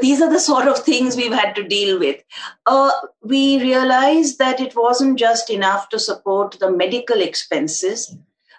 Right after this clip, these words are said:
The emotional and the economic expenses on the rest of the family. We have a total fertility ratio of point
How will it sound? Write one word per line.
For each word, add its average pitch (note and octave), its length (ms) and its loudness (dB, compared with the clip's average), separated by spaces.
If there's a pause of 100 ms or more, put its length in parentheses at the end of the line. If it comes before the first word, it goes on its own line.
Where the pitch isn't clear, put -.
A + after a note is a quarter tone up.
The - 220 0
emotional C#4+ 1000 2 (320)
and C#4+ 420 4
the D4+ 180 0
economic B3 920 0
expenses A#3 1040 -4
on G#3+ 240 -2
the A3 120 0
rest G3+ 440 -2
of A#3+ 160 -6
the A#3 100 -4
family. F#3+ 640 -4 (1080)
We C4+ 200 2
have B3 680 2
a A#3 420 4 (160)
total A#3+ 300 0
fertility A3 640 -4
ratio F#3+ 480 0
of G3 140 -10
point F#3 340 -2